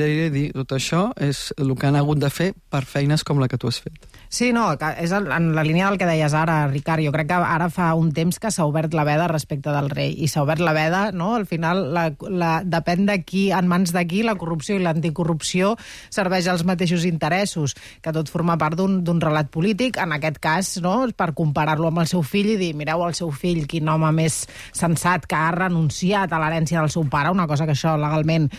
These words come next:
Speaker 2: és difícil de sostenir de manera anticipada, però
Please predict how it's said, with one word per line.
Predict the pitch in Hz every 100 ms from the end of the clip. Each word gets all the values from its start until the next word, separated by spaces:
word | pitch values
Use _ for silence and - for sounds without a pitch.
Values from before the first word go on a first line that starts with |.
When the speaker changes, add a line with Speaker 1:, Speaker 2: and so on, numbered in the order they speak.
| -
Speaker 2:
és | 175
difícil | 165 160 151 170
de | 160
sostenir | 135 139 - 185 180 175
de | 156
manera | 160 165 160
anticipada, | 160 170 190 180 185 208 269 - - -
però | 185 170 156